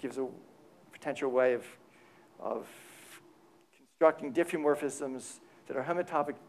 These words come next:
to the identity in hyperbolic form manifolds that are not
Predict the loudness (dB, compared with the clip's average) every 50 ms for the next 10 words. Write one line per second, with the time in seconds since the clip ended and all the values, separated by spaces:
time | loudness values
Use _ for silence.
0 | -14 -8 -4 -4 -2 0 2 0 0 0 -4 -6 -4 -2 -4 -2 0 0 0 0
1 | 0 -4 -8 -4 -2 -2 0 0 0 -2 -2 -4 -6 -6 -4 -4 -4 -6 -8 -8
2 | -6 -6 -4 -4 -4 -4 -4 -4 -4